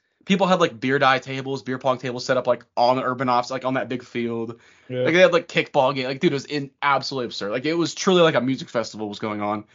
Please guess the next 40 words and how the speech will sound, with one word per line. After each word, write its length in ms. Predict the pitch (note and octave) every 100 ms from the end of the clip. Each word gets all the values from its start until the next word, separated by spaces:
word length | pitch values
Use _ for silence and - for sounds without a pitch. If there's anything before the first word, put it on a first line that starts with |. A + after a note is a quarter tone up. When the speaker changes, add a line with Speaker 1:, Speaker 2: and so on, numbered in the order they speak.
| _ _ _
Speaker 1:
but 100 | -
it 20 |
was 100 | C3
a 40 | A#2+
basketball 480 | A#2+ B2+ B2+ B2 A2
game, 380 | G2+ G2+ A#2 -
like, 140 | - B2+
the 80 |
next 220 | A#2+ A2 G3
day. 100 | C#3+
It 80 |
was 80 | C3
Speaker 2:
Mm-hmm. 80 | C#3+
Speaker 1:
crazy. 380 | A#2 G2 F#2+ F#2+ _ -
Um, 500 | A2 G#2 G2+ G2+ - _ _ _ _ -
truly, 260 | - A3
like, 180 | G3 E3
some 220 | - C#3+
Duke 240 | A#2+ C#3+ C3+
U 120 | B2+
N 100 | A2
C 160 | - G2+
stuff. 440 | - F#2+ - _ _ _ _ -
Like, 140 | B2
Speaker 2:
Right. 140 | B2+ A#2
Speaker 1:
genuinely, 360 | D3+ C#3+ C3+
that's 160 | B2+ A#2
what 80 | G2+
it 40 |
looked 200 | G2+ -
like. 260 | - - -
Um, 280 | G2+ G2 G2
pretty 180 | C3+ A#2
crazy. 300 | G#2 F#2 F2+
So, 360 | - G#2 G2 - _ _ _ _
I 80 | F3+
just 120 | F#3
wanted 180 | G3+ D3+
to 20 |
kinda, 240 | E3 C3+